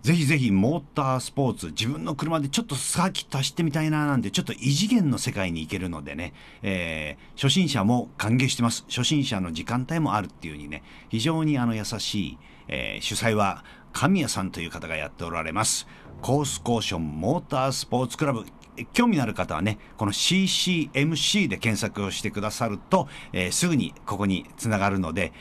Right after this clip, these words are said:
えー、ちょっとモータースポーツで、こう、サーキットで自分の血をたぎらすのも面白いかもしれません。シーシーエムシーです。そして、牧田会計事務所です。えー、鶴見の駅前にですね、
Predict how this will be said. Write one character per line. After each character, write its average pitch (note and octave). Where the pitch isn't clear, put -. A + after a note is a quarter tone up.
え D2
ー、 -
ち -
ょ -
っ -
と -
モ G2+
ー A#2
タ A#2+
ー -
ス -
ポ A2+
ー G2+
ツ -
で、 D2+
こ B1
う、 -
サ D#3+
ー C#3+
キ -
ッ -
ト G2+
で D#2+
自 E2+
分 B2
の A#2+
血 -
を A#2+
た A2+
ぎ B2+
ら C3+
す -
の E2+
も E2+
面 F#2+
白 G#2
い F2
か E2
も E2+
し E2
れ E2+
ま F2
せ A#2+
ん。 G2+
シ A#3
ー A#3+
シ C#4
ー C#4+
エ -
ム B3+
シ B3
ー -
で C#3+
す。 -
そ D3+
し -
て、 C#4
牧 F#3+
田 D#3
会 B2
計 B2+
事 A#2
務 A#2
所 G#2+
で F#2+
す。 -
え F2
ー、 -
鶴 G#3
見 C3
の F2
駅 A2
前 B2+
に E2+
で D#2
す -
ね、 F2+